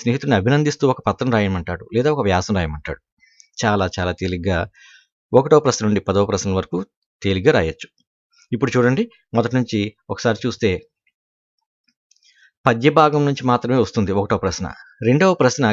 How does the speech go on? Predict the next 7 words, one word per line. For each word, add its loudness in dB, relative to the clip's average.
గద్య 2
భాగం 4
నుండి 2
మాత్రమే -2
వస్తుంది, -12
మూడవ 8
ప్రశ్న 2